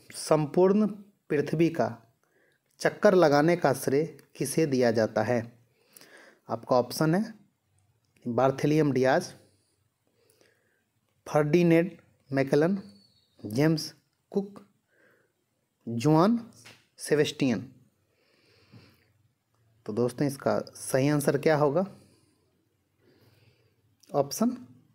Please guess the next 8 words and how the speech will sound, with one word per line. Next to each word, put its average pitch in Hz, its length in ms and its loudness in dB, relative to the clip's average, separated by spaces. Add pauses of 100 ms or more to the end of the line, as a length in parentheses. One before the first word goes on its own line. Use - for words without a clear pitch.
(560)
बी, 139 480 -2 (2000)
फर्डिनेंड 160 520 2 (1300)
मैगलन। 143 500 2 (880)
ये 190 440 -2 (1040)
कहाँ 143 220 -2
के 147 140 -2
यात्री 147 320 0
थे? 202 180 -2